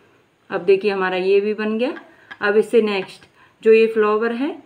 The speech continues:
इसी के ऊपर जो एक chain छोड़ रखी थी हमने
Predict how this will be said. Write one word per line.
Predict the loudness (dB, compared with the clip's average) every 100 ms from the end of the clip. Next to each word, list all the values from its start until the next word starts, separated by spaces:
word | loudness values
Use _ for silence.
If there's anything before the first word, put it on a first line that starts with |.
| _ _ -10
इसी | -8 -4 -4
के | -2
ऊपर | -2 2 2
जो | 2
एक | 2 4 2 2
chain | -2 -2
छोड़ | 0 0 0
रखी | -4 -6
थी | -2 -2
हमने | 0